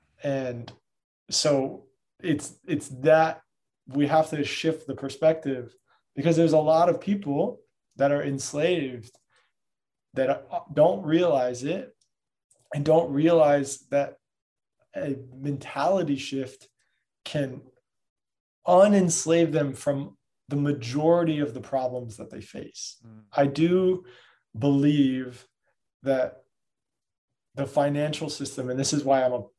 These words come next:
Speaker 1: a part of Bitcoin, this is why I do what I do, the financial system as it exists today is a means towards slavery and enslavement of people, that the programming and the fiat money system that we exist in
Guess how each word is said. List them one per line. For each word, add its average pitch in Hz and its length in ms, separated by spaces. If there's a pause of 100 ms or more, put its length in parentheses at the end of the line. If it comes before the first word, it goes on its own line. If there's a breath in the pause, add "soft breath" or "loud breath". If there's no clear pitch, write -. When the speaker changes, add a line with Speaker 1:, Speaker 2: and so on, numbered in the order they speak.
Speaker 1:
a 98 80
part 143 240
of 135 100
Bitcoin, 131 320
this 123 140
is 123 80
why 127 220
I 135 60
do 127 160
what 123 120
I 113 120
do, 123 400 (560 soft breath)
the 135 100
financial 160 480
system 147 360
as 143 260
it 139 80
exists 131 340
today 123 520
is 143 220
a 143 80
means 131 540 (140)
towards 139 640
slavery 131 800
and 127 120
enslavement 123 680
of 123 280
people, 113 560
that 131 280 (380 loud breath)
the 131 220
programming 147 1080 (100)
and 131 380
the 123 100
fiat 147 380
money 135 180
system 131 560
that - 160
we 120 160
exist 143 400
in 127 240